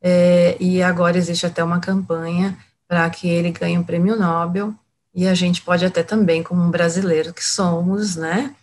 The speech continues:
propor aí uma campanha pro prêmio Nobel pra o Carlini pelo conjunto da obra. Sim, porque o sebride precisa, é, ele merece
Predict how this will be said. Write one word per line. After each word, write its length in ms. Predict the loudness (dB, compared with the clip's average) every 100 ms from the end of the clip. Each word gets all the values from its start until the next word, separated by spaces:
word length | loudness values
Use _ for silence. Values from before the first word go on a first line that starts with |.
| _ _ 0
propor 500 | 0 0 0 0 2
aí 180 | 2 2
uma 220 | 2 0
campanha 580 | -2 -4 -2 -2 -2 -2
pro 140 | -6
prêmio 340 | -6 -2 0
Nobel 480 | 0 0 0 -2 -4 -8 _ _ _
pra 420 | 2 4 4 4 0
o 40 |
Carlini 520 | -2 -2 2 4 4
pelo 180 | 4 2
conjunto 500 | 2 0 0 -2 -2
da 200 | -2 0
obra. 520 | 0 -2 -2 -4 -4 -10 _ _ _ _ _ _ _
Sim, 400 | -8 -4 -4 -6 -14 -8
porque 320 | -4 2 2
o 80 | 4
sebride 480 | 2 2 2 0
precisa, 840 | -2 -6 -4 -2 0 0 -2 -4 -6 -16 _ _ _ _
é, 520 | 0 4 4 4 2 6
ele 240 | 6 8
merece 920 | 4 2 2 0 -2 -4 -6 -8 -10